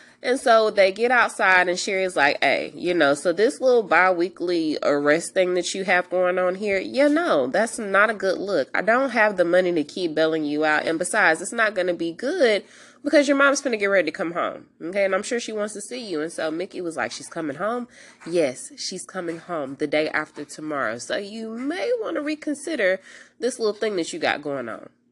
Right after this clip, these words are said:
okay? So she ends up asking him why he even went there again. And so he was like,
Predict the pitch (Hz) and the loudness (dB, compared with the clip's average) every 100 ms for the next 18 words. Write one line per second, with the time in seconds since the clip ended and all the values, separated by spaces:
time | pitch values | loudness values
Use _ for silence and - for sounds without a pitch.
0 | - 151 165 156 - - - - - 226 | -16 -6 -4 -4 -6 -16 -18 -14 2 6
1 | 208 202 196 196 _ _ _ _ _ _ | 8 6 2 -6 _ _ _ _ _ _
2 | _ _ _ - - 247 254 233 220 - | _ _ _ -10 -6 -2 -2 -2 0 2
3 | 196 - 202 196 190 180 156 160 185 233 | 2 0 -8 -4 -4 -2 -2 2 4 4
4 | 233 220 202 175 165 160 220 277 277 156 | 0 -6 -4 -2 -2 0 -2 -2 -2 0
5 | 147 143 139 147 151 185 185 185 202 208 | 0 0 -2 -2 -2 -6 -4 -4 -4 -6
6 | 196 - 151 151 | -8 -4 -2 -2